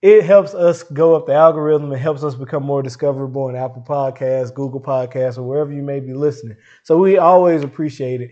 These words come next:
If you, uh, wanna get in contact with us on Twitter, We Are Browns fifteen, or at We Are Browns fifteen, and on Instagram at We Are Browns fifteen as well.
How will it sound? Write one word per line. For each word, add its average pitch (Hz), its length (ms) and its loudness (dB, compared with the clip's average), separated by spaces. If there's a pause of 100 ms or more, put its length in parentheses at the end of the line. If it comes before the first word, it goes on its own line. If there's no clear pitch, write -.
(240)
If 147 120 -6
you, 214 160 4
uh, 208 300 4
wanna 196 240 -2
get 190 140 0
in 180 80 -8
contact 185 480 -2
with 165 120 2
us 160 380 -2
on 147 160 -6
Twitter, 185 500 -2
We 156 180 0
Are 160 120 6
Browns 156 380 -4
fifteen, 147 640 -10 (360)
or 139 240 -2
at 196 220 2
We 160 120 0
Are 147 100 4
Browns 139 340 -4
fifteen, 139 580 -10 (300)
and 185 220 4
on 175 120 4
Instagram 165 560 -2
at 156 120 -2
We 151 140 0
Are 151 100 4
Browns 139 340 -2
fifteen 135 380 -8
as 117 100 -12
well. 139 380 0